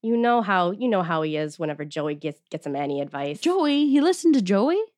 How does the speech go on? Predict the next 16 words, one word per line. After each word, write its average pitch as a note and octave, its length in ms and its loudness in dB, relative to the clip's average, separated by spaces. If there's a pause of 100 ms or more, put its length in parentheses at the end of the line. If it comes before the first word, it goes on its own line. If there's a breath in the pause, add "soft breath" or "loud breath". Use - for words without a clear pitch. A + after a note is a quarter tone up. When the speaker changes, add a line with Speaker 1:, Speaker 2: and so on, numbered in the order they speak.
Speaker 1:
Yeah, - 140 -20
he - 120 -10
listened G3 280 -4
to D3+ 40 -8
Joey. D#3 520 -4
Speaker 2:
Oh, E3 520 -4
okay. F3 440 -16 (240)
Speaker 1:
You - 60 -20 (100)
think B3+ 180 -4
you, F#3+ 100 -6
we've, F3 200 -4
we've F3+ 160 0
warned C4 380 2
him D#4+ 140 4
enough. E3 460 0
Speaker 2:
<laughs> G3 300 -2